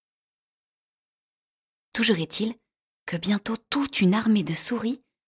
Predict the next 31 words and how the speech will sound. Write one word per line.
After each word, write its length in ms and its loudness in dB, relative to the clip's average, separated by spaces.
qui 160 -4
semblait 380 0
descendre 440 0
du 100 -8
sapin 360 -2
de 60 4
Noël 360 2
vint 220 -2
encercler 580 4
Casse-Noisette. 720 -4
Le 80 -12
petit 300 -2
bonhomme 280 4
se 140 0
leva, 420 -2
appela 300 2
à 80 4
l'aide 240 2
les 120 -2
soldats 340 0
de 100 0
bois 160 -2
de 80 -2
Franz 400 -2
et 80 -4
tous 240 -2
les 220 4
autres 240 -4
jouets 180 -2
qui 140 -4
l'entouraient. 440 -4